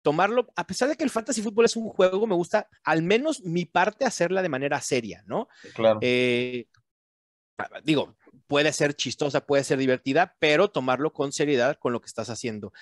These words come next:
Speaker 1: Entonces, eh, pues sí,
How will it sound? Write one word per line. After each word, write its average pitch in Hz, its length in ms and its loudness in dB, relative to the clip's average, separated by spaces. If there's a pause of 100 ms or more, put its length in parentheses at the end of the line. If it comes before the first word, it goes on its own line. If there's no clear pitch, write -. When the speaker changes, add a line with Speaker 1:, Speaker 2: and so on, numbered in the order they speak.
(420)
Speaker 1:
Entonces, 160 760 2
eh, 139 880 2 (160)
pues 156 120 -2
sí, 220 220 0